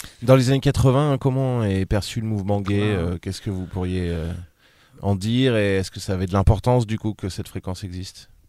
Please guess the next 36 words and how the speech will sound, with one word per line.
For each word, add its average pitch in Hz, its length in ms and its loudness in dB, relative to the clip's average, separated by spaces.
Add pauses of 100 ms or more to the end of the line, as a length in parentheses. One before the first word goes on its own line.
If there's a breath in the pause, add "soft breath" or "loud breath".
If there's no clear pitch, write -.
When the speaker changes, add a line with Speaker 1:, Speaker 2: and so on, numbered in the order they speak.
(120)
Speaker 2:
Ah 160 160 2
oui, 170 180 6
il 151 60 6
y 139 80 8
a 143 60 10
eu 143 120 8
beaucoup 139 360 -4
d'importance 139 600 0
pour, 131 340 -2
pour - 180 -4
les 127 280 -2
homos. 131 340 0
C'est - 180 -6
sûr 151 520 -4
que 123 580 -4
ça, 113 600 -6 (100)
ça - 320 -8
a 123 40 -6
été 123 340 -8
un 123 180 -4
plus 143 460 -8
pour 135 320 -8
eux. 123 160 -8
Ça, - 220 -16 (420 soft breath)
ça - 160 -10
c'est, 123 360 -4
c'est - 280 -10
évident. 135 500 -4 (280 loud breath)
Parce - 100 -20
qu'on 127 160 -4
avait 127 240 0
une 123 160 -2
très 139 220 -6
grande 131 260 -4
écoute. 151 680 -6
Et 117 400 -8